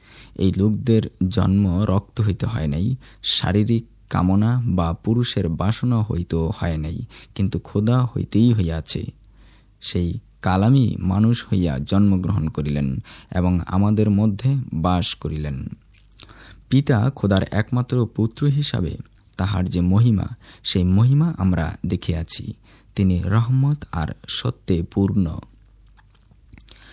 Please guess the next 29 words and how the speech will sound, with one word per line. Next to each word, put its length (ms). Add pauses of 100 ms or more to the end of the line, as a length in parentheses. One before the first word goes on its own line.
(360)
ইয়াহিয়া 540
তাহার 340
বিষয়ে 500 (140)
জোর 320
গলায় 300
সাক্ষ্য 440
দিয়া 180
বলিলেন, 560 (640)
"উনি 300
সেই 240
লোক, 220 (720)
যাহার 300
বিষয়ে 340
আমি 360
বলিয়াছিলাম, 880 (360)
যিনি 280
আমার 400
পরে 280
আসিতেছেন, 800
তিনি 300
আমার 300 (100)
চেয়ে 200
মহান, 640 (300)
কারণ 340
তিনি 260
আমার 260
অনেক 460
আগে 320
হইতেই 520